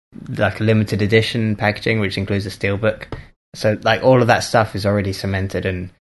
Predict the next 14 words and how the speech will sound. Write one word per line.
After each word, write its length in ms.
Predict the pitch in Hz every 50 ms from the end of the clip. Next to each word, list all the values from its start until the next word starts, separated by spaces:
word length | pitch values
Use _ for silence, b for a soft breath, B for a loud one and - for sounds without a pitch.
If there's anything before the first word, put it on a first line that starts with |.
| _ _ _ _ -
good 160 | - 98 -
to 80 | - 95
go. 260 | - 104 101 87 87
So 260 | 90 - - 95 87
I 80 | 95 98
think 340 | - - 107 95 78 69 - _ _ _ - -
probably 240 | - 120 107 110 107
they 180 | 92 98 95
have 320 | 92 98 95 95 95 - -
been 220 | 101 95 92 95
cautious 480 | 95 - 98 95 95 - - 107 - -
and 140 | - 98 98
waited 300 | 92 92 92 - - 92
until 420 | 90 87 87 - 85 82 82 80